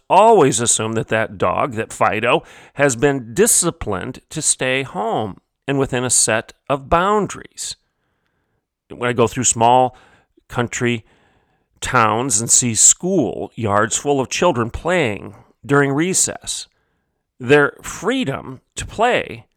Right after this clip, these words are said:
on the playground is always contingent upon a barrier between them and the highway. Y-, th-, these are all examples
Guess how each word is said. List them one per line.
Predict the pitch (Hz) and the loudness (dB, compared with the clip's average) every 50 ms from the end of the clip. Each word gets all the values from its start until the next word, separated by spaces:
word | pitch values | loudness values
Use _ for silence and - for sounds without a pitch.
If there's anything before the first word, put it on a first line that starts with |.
| _ _ _ _ | _ _ _ _
on | - 127 127 | 0 2 2
the | 123 117 | 2 2
playground | - 123 117 107 101 90 107 107 135 175 170 | 0 2 2 2 2 4 2 2 2 2 0
is | 139 107 - - | -2 -2 -2 2
always | 156 185 226 247 208 165 147 147 | 4 6 6 8 8 6 4 2
contingent | - - 143 123 - - 101 98 107 160 160 127 | 0 -2 -6 -6 -4 -6 -6 -4 -4 -6 -4 -4
upon | 151 - - - - 135 131 135 - | -4 -6 -6 -4 0 0 0 0 0
a | 127 131 | -4 -6
barrier | 127 117 - 147 170 196 196 175 135 110 92 98 113 131 - - _ - _ _ _ _ _ _ _ _ _ _ _ - | -6 0 2 2 4 4 4 4 4 2 0 -2 -4 -6 -6 -8 _ -20 _ _ _ _ _ _ _ _ _ _ _ -4
between | 127 135 - - - 147 143 135 123 | -4 -4 -2 0 0 0 0 2 2
them | 120 165 196 147 117 117 156 165 143 - _ _ _ _ _ _ | 2 4 4 4 2 0 -2 -6 -10 -16 _ _ _ _ _ _
and | 127 139 165 | -4 -2 0
the | 185 180 | 0 0
highway. | 208 233 240 240 233 - 165 - - - - _ _ _ _ _ _ _ _ _ _ _ _ _ _ | -2 -2 -2 -2 -2 -2 -4 -8 -8 -14 -20 _ _ _ _ _ _ _ _ _ _ _ _ _ _
Y-, | - - - - - | -20 -18 -18 -20 -18
th-, | - 156 131 - | -16 -16 -16 -6
these | 175 147 180 180 - | -4 -2 0 2 2
are | 185 - | 0 0
all | - 175 190 214 220 214 196 151 | 2 4 4 6 6 4 4 2
examples | 160 135 117 - 156 156 156 135 - 82 - - - - - - - | -2 -4 -2 0 2 2 2 0 -2 -8 -14 -12 -14 -14 -14 -14 -18